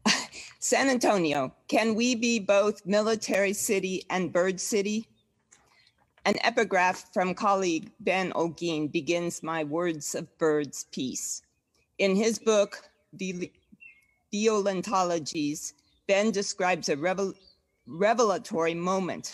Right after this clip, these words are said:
during R O T C training. As I took a knee, careful to keep the load balanced, even though all I wanted to do was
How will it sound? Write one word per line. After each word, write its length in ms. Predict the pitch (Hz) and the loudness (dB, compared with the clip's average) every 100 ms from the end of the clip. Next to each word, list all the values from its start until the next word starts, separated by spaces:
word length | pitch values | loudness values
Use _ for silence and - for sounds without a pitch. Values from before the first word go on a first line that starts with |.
| - | -12
during 320 | - 185 175 - | -4 -2 -2 -2
R 160 | 180 185 | 0 2
O 80 | 180 | 0
T 260 | - 196 | -4 -6
C 260 | 170 - 160 | -6 -8 -8
training. 540 | - 147 110 78 - - _ _ _ _ _ _ _ - - - | -8 -6 -6 -8 -12 -18 _ _ _ _ _ _ _ -20 -20 -6
As 100 | 202 | 0
I 120 | 208 196 | 2 2
took 260 | - - | 0 0
a 60 | 240 | 2
knee, 400 | 220 233 214 208 | 4 2 2 -2
careful 440 | - 190 226 - | -2 0 0 0
to 120 | 196 240 | -4 -6
keep 400 | - 226 208 - | -4 -4 -2 -2
the 100 | 190 | -2
load 420 | 180 196 202 165 | 2 0 0 0
balanced, 560 | 180 175 165 170 - | 0 2 0 -4 -6
even 340 | - 196 202 190 | -6 -4 -2 0
though 200 | 180 170 | 0 2
all 240 | 147 180 | 2 2
I 80 | 190 | 0
wanted 380 | 175 175 170 147 | -2 -4 -4 -8
to 100 | - | -10
do 260 | 139 196 | -6 -4
was 380 | 160 165 156 - | -4 -4 -8 -14